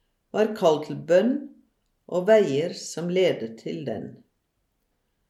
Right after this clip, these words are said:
Men, eh, ritualisme forledet ofte folket til en altfor ytre kult. Undervisningen i troen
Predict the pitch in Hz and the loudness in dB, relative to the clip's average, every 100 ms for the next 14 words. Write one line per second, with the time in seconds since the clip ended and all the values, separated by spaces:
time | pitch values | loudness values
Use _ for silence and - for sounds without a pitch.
0 | _ _ _ - 185 196 196 202 196 196 | _ _ _ -6 0 2 0 0 0 0
1 | 190 - - 170 170 190 - 202 208 214 | -2 -6 -8 -4 -2 -4 -4 0 2 2
2 | 202 - - - 285 - - 247 196 156 | 0 -4 -10 -8 -8 -8 -4 0 2 2
3 | - - - 226 - - 190 - 151 147 | 0 -4 -6 -10 -10 -10 -10 -6 -8 -8
4 | - 180 - 165 175 175 - 151 143 143 | -10 -10 -6 -6 -6 -8 -8 -6 -6 -8
5 | - - 87 - 208 - - - - 190 | -10 -8 -6 -8 -12 -12 -16 -10 -8 -8
6 | - - - - _ - _ _ _ _ | -8 -10 -10 -14 _ -20 _ _ _ _
7 | _ _ _ _ _ _ _ 165 185 202 | _ _ _ _ _ _ _ -2 2 4
8 | 190 180 180 175 180 196 226 226 156 151 | 4 0 -4 -6 -4 -2 -4 -4 -8 -6
9 | 165 208 | -6 -6